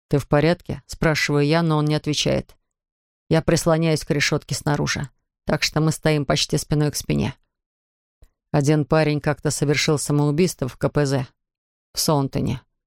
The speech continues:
Спокойно говорю я, будто мы ведем совершенно обычный разговор. Полицейские оформили его и оставили отоспаться, так как он был изрядно пьян.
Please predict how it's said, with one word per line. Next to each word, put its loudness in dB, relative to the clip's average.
Спокойно 2
говорю 2
я, 2
будто -4
мы 2
ведем 0
совершенно 0
обычный 0
разговор. 0
Полицейские 2
оформили 2
его -2
и 2
оставили 2
отоспаться, -2
так 0
как -2
он 2
был 2
изрядно 0
пьян. -4